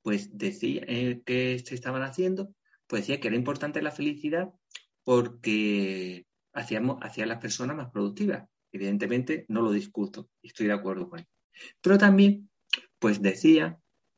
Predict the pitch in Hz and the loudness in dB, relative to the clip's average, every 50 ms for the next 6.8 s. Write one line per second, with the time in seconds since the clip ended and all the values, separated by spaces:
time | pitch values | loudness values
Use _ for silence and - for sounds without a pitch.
0 | _ _ _ _ - - 123 117 117 107 - - - - - - - 82 85 82 | _ _ _ _ 6 8 8 10 8 6 2 0 -2 -2 -2 -2 -2 -2 -2 -4
1 | - - - - 120 113 110 107 107 104 104 101 104 101 101 98 - - 104 101 | -6 -10 -8 -4 0 2 4 4 6 6 6 6 4 4 2 0 0 -2 0 0
2 | - 131 131 147 - 180 180 190 185 - - 170 175 - - _ _ _ _ _ | 2 2 2 2 4 6 6 6 6 6 2 0 0 -2 -6 _ _ _ _ _
3 | _ _ _ _ _ _ _ - 120 120 - 120 110 107 - 165 160 180 180 170 | _ _ _ _ _ _ _ 2 2 4 4 2 4 4 6 6 8 8 8 6
4 | 160 170 175 170 - - - _ _ _ _ _ _ _ _ _ _ _ _ _ | 6 6 4 4 2 -4 -8 _ _ _ _ _ _ _ _ _ _ _ _ _
5 | _ _ _ _ - 127 117 - 143 147 160 156 - - 175 180 196 180 165 170 | _ _ _ _ 4 6 6 6 6 6 4 4 8 10 10 10 10 8 6 4
6 | 165 156 - - 180 185 240 247 240 - - - 202 - - | 2 2 2 4 6 6 8 6 6 4 0 -6 -6 -6 -8